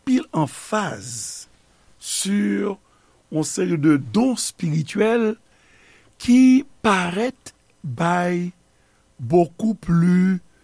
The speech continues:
d'importance a moun k ap egzèse yo. En particulier le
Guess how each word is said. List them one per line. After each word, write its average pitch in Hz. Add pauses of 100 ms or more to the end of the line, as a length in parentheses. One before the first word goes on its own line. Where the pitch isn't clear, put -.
(440)
d'importance - (400)
a 156
moun 226
k 226
ap -
egzèse 127 (100)
yo. - (1600)
En 156
particulier 202
le 165